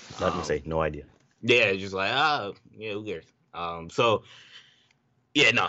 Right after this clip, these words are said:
Speaker 2: I mean, all of these, clearly, all of these, uh, are gonna have some sort of level of tie-in. There's t-, there's already been talk about Florence Pugh being Black, being, obviously being Black Widow, but there's talk about her being Hawkeye and fucking Winter Soldier, and, I mean,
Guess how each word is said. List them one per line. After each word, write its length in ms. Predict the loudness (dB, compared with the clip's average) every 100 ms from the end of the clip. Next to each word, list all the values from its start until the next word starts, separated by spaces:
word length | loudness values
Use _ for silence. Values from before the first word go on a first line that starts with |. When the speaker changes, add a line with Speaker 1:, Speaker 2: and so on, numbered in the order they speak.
| -2
Speaker 2:
I 40 |
mean, 120 | -4 2
all 260 | 6 6
of 80 | 4
these, 160 | -2 -2
clearly, 480 | 2 4 2 0 -4
all 200 | 0 2
of 60 | 0
these, 540 | -6 -8 -12 -18 -20 _ -4
uh, 40 |
are 280 | -2 0 -2
gonna 140 | -2
have 200 | -2 -4
some 180 | -4 -10
sort 200 | -4 -4
of 80 | -2
level 240 | -4 -4 -6
of 100 | -2
tie-in. 400 | -2 0 -2 -4
There's 160 | -8
t-, 140 | -8 -6
there's 160 | -4 0
already 220 | 2 2
been 120 | -2
talk 240 | -2 -2 -2
about 300 | -4 -4 -6 _ _
Florence 460 | -6 -4 -4 -6
Pugh 320 | -12 -8 -6
being 400 | -2 -2 -2 -8
Black, 400 | -4 -2 -4 -12 -16
being, 440 | -8 -4 -4 -6 -6 0
obviously 300 | 0 0 -6
being 180 | -8 -6
Black 240 | -8 -2
Widow, 300 | 0 2 0
but 140 | -4 -12
there's 180 | -16
talk 200 | -4 -4
about 140 | -2 -6
her 80 | -6
being 180 | -8
Hawkeye 840 | -2 -2 2 2 2 2 0 -2 -6
and 120 | -10 _ -20 -20 -20 _
fucking 380 | -6 -6 -6
Winter 240 | -6 -4 -2
Soldier, 800 | -2 -2 0 0 2 2 2 0
and, 180 | -6 -20 -20 -20 _ _ _ _ -2
I 120 | 0
mean, 280 | 0 -2